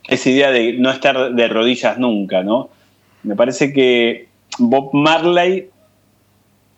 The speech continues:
sobrevuela todo tipo de, de relatos, ¿no?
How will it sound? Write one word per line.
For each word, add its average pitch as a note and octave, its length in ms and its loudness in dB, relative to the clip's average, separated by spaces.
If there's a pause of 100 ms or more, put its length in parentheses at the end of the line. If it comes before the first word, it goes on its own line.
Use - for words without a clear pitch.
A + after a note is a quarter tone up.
(640)
sobrevuela B2+ 1400 0 (280)
todo D3+ 300 2
tipo D3 380 0
de, G#2 500 -2 (380)
de A#2+ 200 2
relatos, A#2+ 840 -2 (100)
¿no? A#2 360 -4